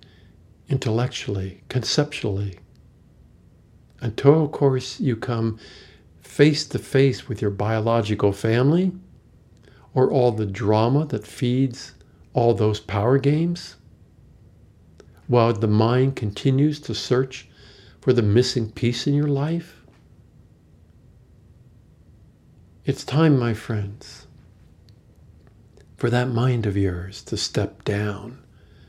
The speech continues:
from its self-appointed C E O position. It's time to serve the being part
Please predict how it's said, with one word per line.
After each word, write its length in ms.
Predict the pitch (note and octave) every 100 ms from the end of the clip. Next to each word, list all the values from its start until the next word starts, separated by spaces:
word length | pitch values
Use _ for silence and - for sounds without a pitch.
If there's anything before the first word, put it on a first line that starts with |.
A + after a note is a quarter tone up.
| - - - - - -
from 320 | - A#2+ G#2+
its 320 | G#2+ A2 - - _ _
self-appointed 1120 | - - C3+ A#2+ - C#3 - A#2+ A#2+ A#2 A2 - - - - _
C 540 | - - C3 B2+ B2+
E 40 | A#2+
O 220 | A2 A#2+
position. 680 | - A2+ G#2+ A#2+ - C3+ C#3 - _ _ _ - - - _ - - - - - - _ -
It's 240 | C#3+ -
time 600 | - - C#3+ C#3+ A#2+ G2+ G2
to 120 | G2+
serve 500 | - B2 G#2+ G#2 -
the 80 | A2
being 460 | G#2 A2+ A#2 A2
part 540 | G#2 G2 F2 G2 -